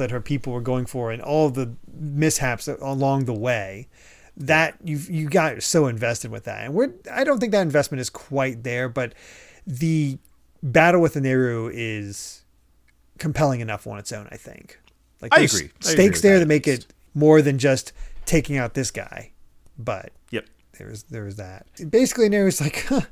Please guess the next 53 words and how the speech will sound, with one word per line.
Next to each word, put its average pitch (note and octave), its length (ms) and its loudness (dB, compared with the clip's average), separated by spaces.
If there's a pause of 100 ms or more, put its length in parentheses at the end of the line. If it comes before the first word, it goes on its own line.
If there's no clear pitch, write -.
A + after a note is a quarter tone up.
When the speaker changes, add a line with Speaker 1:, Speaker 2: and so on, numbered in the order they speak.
(240)
Speaker 1:
none F#3 200 2
of E3+ 100 2
you E3 320 4
understand D3 420 0
the C3 80 0
true D3 300 0
meaning C3+ 220 2
of A#2+ 80 -4
the B2 80 -4
Kami." A#2+ 500 -4 (460)
And B2+ 440 -2
he's, C#3 320 -6
he C3 180 -6 (120)
goes D3 260 4
over C#3 320 2
all B2+ 240 2
of A#2+ 60 -4
them. A#2+ 180 -4
It's - 240 -6
like, C#3+ 220 -4 (180)
what E3 240 2
all D#3+ 240 4
of C#3+ 100 4
you C#3+ 140 4
are C3 60 4
all C3+ 160 4
about. A#2+ 340 0
And A2+ 280 -10
he's A#2+ 120 -10
just - 280 -8
like, A2 220 -6 (160)
"What A3 220 4
my F3+ 220 6
lambs D#3+ 300 4
desire C#3 380 4
mean C3+ 260 0
nothing F3+ 260 2
to B2 80 -4
me. A2 280 -6
There's C#3+ 200 -4
something E3+ 320 0
fundamentally D#3+ 600 -2
wrong B2+ 320 -2
with A#2 100 -8
the - 60 -10
country." G#2 600 -10
<laughs> - 200 -6
And F3 140 2 (220)
they're D#3+ 120 -2
just - 320 -4
like, F3 200 4
"Shut - 520 -4
up." A#2+ 300 -4